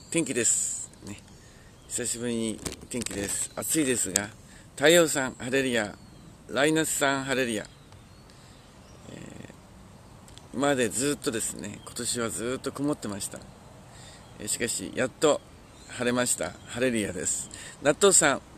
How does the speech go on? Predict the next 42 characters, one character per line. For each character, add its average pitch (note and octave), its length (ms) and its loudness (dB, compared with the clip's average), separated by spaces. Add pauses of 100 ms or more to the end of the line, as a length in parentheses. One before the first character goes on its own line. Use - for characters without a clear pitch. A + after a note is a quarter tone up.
(120)
と E3+ 80 2
も E3 100 4
さ C#3 220 2
ん、 G2 80 -6 (180)
ガ D#3 140 6
ッ - 20 0
デ D3+ 100 4
ム C#3+ 80 2
さ A#2+ 220 2
ん、 G#2 140 -4
お - 60 2
は C3+ 40 6
よ D3+ 60 4
う - 20 0
ご C#3+ 40 2
ざ D3 100 6
い - 20 4
ま C3 180 0
す。 - 320 0 (1300)
え - 40 -14 (240)
ー、 - 60 -14
そ - 140 4
れ D#3+ 80 4
で D#3+ 60 6
は D3 100 8
で A2 80 -2
す - 140 0
ね、 G2+ 260 -4
ち C#3 140 -4
ょ - 20 -8
っ - 40 -12
と A2 120 -4
で F2 100 -8
す - 140 -2
ね、 E2 240 -8 (140)
え - 20 -12
ー - 40 -2
っ - 40 0 (460)
と、 - 40 -10 (2250)
天 D#3 160 2
気 A2 100 -4
の、 F2+ 140 -2